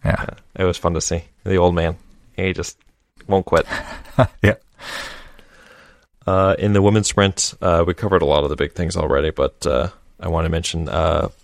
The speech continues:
Speaker 2: uh, Polona Klemencic, the, the Slovenian, finished in eighth, and that was by far her career best. I think the, the best before that was seventeenth from earlier this season, so pretty
Speaker 1: Mm-hmm.
Speaker 2: awesome to, on, on the biggest stage, to go out there and, and have that kind of race. I think that was pretty awesome.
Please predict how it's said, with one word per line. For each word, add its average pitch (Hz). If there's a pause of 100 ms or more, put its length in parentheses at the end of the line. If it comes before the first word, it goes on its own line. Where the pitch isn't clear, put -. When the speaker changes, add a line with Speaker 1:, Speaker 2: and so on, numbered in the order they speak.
(120)
Speaker 2:
uh, 85
Polona 82 (180)
Klemencic, 85 (100)
the, 80 (240)
the 85
Slovenian, 85 (380)
finished 80
in -
eighth, 80
and 85
that 78
was 80
by 78
far 85
her 78
career 80
best. - (120)
I 87
think 82
the, 82
the 85
best 82
before 85
that 78
was 73
seventeenth 82
from 80
earlier 78
this -
season, 80
so - (400)
pretty 98
Speaker 1:
Mm-hmm. 65
Speaker 2:
awesome 80
to, 76
on, 85
on 85
the 80
biggest 82
stage, 82
to -
go 80
out 80
there 78
and, 80 (600)
and 82
have 82
that 78
kind 76
of 78
race. 76
I 80
think 80
that 78
was -
pretty 80
awesome. 85